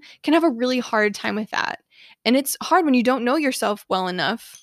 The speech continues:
You know, like, I certainly didn't, and I'm learning now. There are definitely, there's a, there's a much higher level of self-awareness in me now because I've had to cultivate that.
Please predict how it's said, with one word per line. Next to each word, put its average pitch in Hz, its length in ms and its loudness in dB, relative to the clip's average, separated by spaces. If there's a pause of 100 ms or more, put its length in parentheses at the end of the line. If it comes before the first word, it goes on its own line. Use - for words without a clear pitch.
(140)
You 214 80 -4
know, 175 100 -2
like, 220 180 -2
I 202 180 2
certainly 208 500 -2
didn't, 254 420 -2
and - 120 -4
I'm 202 140 -2
learning 233 300 2
now. 208 480 2
There 185 160 0
are 196 60 0
definitely, 214 460 -6
there's 220 160 2
a, 208 120 -2 (180)
there's 208 160 0
a 208 40 -2
much 226 440 -2 (240)
higher 220 380 2
level 185 260 0
of 190 120 -2
self-awareness 185 640 -4
in 180 100 -6
me 175 80 -4
now 185 420 0
because - 240 -8
I've 190 100 -2
had 196 140 -4
to 214 60 -8
cultivate - 520 -2
that. - 280 -2